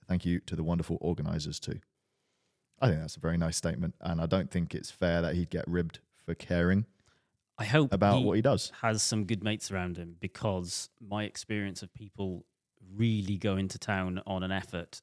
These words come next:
Speaker 2: is there's always a bit of a fallout afterwards.
Speaker 1: Yeah.
Speaker 2: So hopefully he's got good mates around him, good family around him, and, uh, he rides the wave over the next couple of weeks, which inevitably is gonna have a lot of ups and downs 'cause,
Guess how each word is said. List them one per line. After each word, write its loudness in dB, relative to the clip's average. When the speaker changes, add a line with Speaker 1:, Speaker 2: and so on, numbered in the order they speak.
Speaker 2:
is -20
there's -2
always 2
a -2
bit -2
of -6
a -8
fallout 0
afterwards. -10
Speaker 1:
Yeah. 12
Speaker 2:
So 10
hopefully 8
he's 4
got 6
good 6
mates 4
around 4
him, 2
good 4
family 4
around 2
him, 2
and, -2
uh, -2
he 0
rides 2
the -2
wave 2
over 0
the -2
next -2
couple -6
of -6
weeks, -2
which -2
inevitably 2
is -2
gonna -4
have -4
a -4
lot 0
of -8
ups -8
and -16
downs -4
'cause, -4